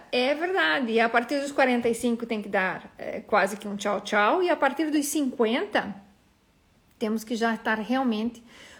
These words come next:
com um consumo importante, de preferência tentando, olá, minha querida, tentando efetivamente usar um pouquinho antes, ok? Se há a possibilidade, tentar fazer antes, pra já, quando chegarmos nessa idade, o estímulo do colagênio seja contínuo no corpo,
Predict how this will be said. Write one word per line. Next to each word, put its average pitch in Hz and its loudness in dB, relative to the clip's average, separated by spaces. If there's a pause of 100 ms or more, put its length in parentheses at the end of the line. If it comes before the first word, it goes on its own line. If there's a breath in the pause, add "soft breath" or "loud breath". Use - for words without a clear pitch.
com 226 2
um 233 2
consumo 220 -4
importante, 247 -2
de 240 2
preferência 254 0
tentando, 233 0
olá, 254 4
minha 233 0
querida, 196 -4 (340 loud breath)
tentando 247 2
efetivamente 240 -2 (140)
usar 233 2
um 240 0
pouquinho 226 0
antes, - -8 (160)
ok? 220 -2
Se - 0
há 247 8
a 254 4
possibilidade, 262 -2
tentar 240 0
fazer 254 2
antes, 240 -2 (880 loud breath)
pra 269 10
já, 247 8
quando 269 6
chegarmos 220 2
nessa 240 2
idade, 233 2
o 262 0
estímulo 330 -2
do 240 0
colagênio 233 0
seja 247 2
contínuo 240 -2
no 226 -2
corpo, - -10